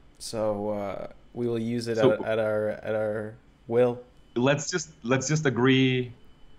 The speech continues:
Speaker 2: what the, the basic general meaning is.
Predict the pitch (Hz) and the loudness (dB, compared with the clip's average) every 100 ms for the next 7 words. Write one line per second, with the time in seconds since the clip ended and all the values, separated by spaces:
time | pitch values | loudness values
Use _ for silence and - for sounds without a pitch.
0 | - 113 127 123 123 120 - - - 95 | -12 0 2 2 2 0 -4 -18 -16 -2
1 | 127 127 - 110 95 - 98 117 131 135 | 2 2 -2 -10 -10 -8 0 4 4 2
2 | - 135 127 120 113 123 113 101 - 85 | -2 0 2 2 2 2 0 -2 -2 -4
3 | 64 - - | -4 -8 -14